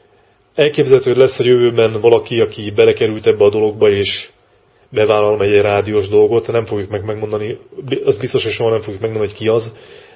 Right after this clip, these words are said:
de elmondja a körülményeket, mert bizony még olyan is van, hogy valakinek, ö, egyszerűen röhelyesen hangzik, hogy kellett a pénz, de mondjuk nagyon nagy baj miatt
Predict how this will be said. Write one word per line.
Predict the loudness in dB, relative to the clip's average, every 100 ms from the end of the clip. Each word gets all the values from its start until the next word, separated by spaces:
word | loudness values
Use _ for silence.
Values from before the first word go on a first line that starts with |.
| -2
de | 0
elmondja | 2 0 0 0
a |
körülményeket, | 2 0 0 0 -2 -2 0
mert | 0 -2
bizony | -4 -4
még | -2 0
olyan | 0 0
is | -2
van, | 0 0
hogy | 0 2
valakinek, | 0 2 -4 -6 -10 _ _ _ _ _ _ _ _ _ -4
ö, | 2 2
egyszerűen | 2 2 2 2 0 -6 -18 _ _ _ _ _ _ _ -14 0
röhelyesen | 4 6 4 0 -2
hangzik, | 0 -2 -4
hogy | -10 0
kellett | 2 4 2
a | 0
pénz, | -2 0 0
de | 0
mondjuk | -2 -6 -4
nagyon | -2 -2
nagy | 0 -2
baj | 0 0
miatt | -2 -4 -4 -8